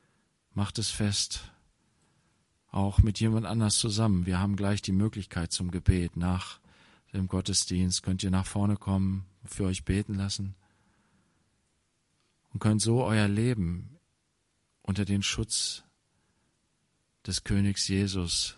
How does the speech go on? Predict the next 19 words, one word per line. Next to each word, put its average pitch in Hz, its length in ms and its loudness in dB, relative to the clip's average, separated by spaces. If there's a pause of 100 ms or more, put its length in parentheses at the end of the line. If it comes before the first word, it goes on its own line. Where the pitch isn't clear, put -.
der 87 140 -6
für - 200 -8
euch 92 240 -2
gestorben 90 520 -4
ist, - 420 -6 (1120)
legen. 87 560 0 (1600)
Könnt 92 180 0
es 95 140 0
nochmal 95 300 2
wieder 98 220 0
neu 98 280 2
festmachen 90 800 -2
mit 90 120 -2
einem 92 120 -4
Bruder, 95 440 0
mit 92 180 -4
einer 90 120 -4
Schwester 95 440 -4
hier, 87 360 -4